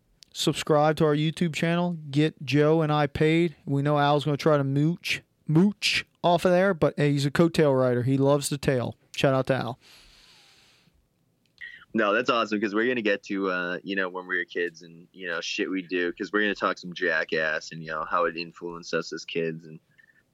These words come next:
Speaker 2: obviously, if streaming was around back then, could you imagine? Like, Jesus Christ.
Speaker 1: Well, J-Bone, can I, I think this is a good segue for I can tell you a real-life Jackass story that I didn't mean to do that happened to me about a month ago.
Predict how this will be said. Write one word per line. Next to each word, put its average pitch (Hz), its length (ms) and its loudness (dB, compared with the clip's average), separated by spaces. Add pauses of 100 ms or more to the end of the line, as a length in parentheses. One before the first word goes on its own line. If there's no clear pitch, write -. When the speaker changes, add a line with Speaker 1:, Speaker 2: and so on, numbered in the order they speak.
Speaker 2:
obviously, 101 460 -2
if 92 80 -8
streaming 101 420 -4
was 95 140 -6
around 92 280 -2
back 87 220 -2
then, 92 240 -6
could 98 180 -12
you 110 100 -4
imagine? 87 580 -4
Like, 80 320 -8
Jesus 85 360 -6
Christ. 85 520 -2 (500)
Speaker 1:
Well, 180 240 2 (360)
J-Bone, 160 520 2
can 180 160 2
I, 180 220 2 (180)
I 156 100 0
think 208 200 2
this 214 200 2
is 180 100 2
a - 40 -2
good 165 160 4
segue 160 640 2 (140)
for 147 240 2
I 151 80 2
can 151 160 -2
tell 160 180 4
you 151 140 4
a 131 40 2
real-life 151 600 4
Jackass 147 520 2
story 160 360 2
that 139 160 2
I 131 40 -4
didn't 143 300 0
mean 147 220 0
to 147 80 2
do 151 240 2
that 135 180 0
happened 143 380 -2
to 143 60 0
me 151 160 4
about 143 260 4
a 120 40 -2
month 127 280 -2
ago. 156 380 2